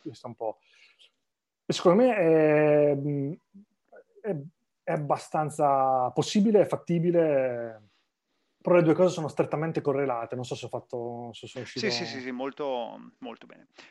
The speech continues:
Speaker 2: Mi, mi è piaciuto molto il, il commento sul è difficile se hai una azienda molto stu-, gerarchizzata avere una community, perché immagino che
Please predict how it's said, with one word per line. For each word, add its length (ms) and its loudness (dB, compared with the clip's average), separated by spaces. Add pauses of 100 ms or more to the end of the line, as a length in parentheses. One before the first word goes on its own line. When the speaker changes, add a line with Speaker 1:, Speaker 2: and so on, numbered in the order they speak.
(120)
Speaker 2:
Mi, 480 -12
mi 120 -10
è 40 -8
piaciuto 360 -10
molto 260 -6
il, 840 -6
il 120 -20
commento 460 -8
sul 720 -8 (400)
è 100 -12
difficile 640 -12
se 160 -8
hai 80 -4
una 420 -12 (800)
azienda 280 -10
molto 340 -10
stu-, 240 -16
gerarchizzata 1040 -8 (180)
avere 360 -6
una 140 -12
community, 440 -14
perché 220 -8
immagino 440 -4
che 200 -14